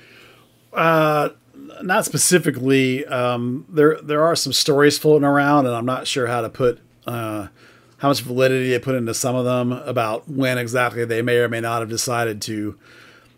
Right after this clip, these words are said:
pull the trigger, and, and how a certain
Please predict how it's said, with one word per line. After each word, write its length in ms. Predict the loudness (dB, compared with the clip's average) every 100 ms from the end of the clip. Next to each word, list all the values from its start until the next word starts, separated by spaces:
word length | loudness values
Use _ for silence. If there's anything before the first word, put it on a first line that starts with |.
| -6
pull 160 | -4
the 100 | -2
trigger, 440 | 0 0 0 0 0
and, 280 | -2 -6 -10
and 400 | -10 -8 -10 -14 -12
how 580 | -4 0 0 0 -2 -8 _ _ -10
a 100 | -4
certain 420 | 0 0 0 -4